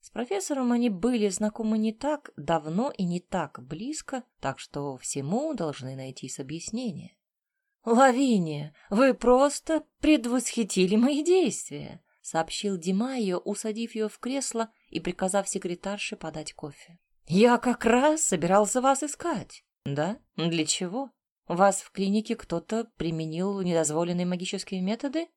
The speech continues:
«Нет, что вы! Просто у меня для вас информация, м, сообщение. Вы, конечно, уже забыли, что пару лет назад во время сложной операции вы присутствовали в качестве наблюдателя.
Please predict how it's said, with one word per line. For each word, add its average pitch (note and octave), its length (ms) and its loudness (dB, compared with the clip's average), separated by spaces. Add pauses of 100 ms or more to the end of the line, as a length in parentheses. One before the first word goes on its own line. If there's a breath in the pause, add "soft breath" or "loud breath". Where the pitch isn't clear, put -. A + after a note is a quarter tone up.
(380)
«Нет, G3 960 4
что G4 580 2
вы! D3 440 -8
Просто C#4+ 520 2
у B3+ 80 0
меня G3+ 340 4
для E3 200 -2
вас A#3+ 260 -4
информация, C4 840 -4
м, A3 140 -6
сообщение. C4+ 920 0 (160)
Вы, A#3+ 400 2 (160)
конечно, A3 760 0
уже A3 220 -4
забыли, G#3 680 0
что - 180 -6
пару A#3 220 -2
лет A3+ 220 -2
назад G#3+ 440 0
во E3+ 120 -2
время G#3+ 240 -2
сложной F#3+ 460 -2
операции F#3 760 -4
вы G#3 80 2
присутствовали G3+ 840 -6
в D3 80 -10
качестве A#3 500 -8
наблюдателя. A3+ 800 -2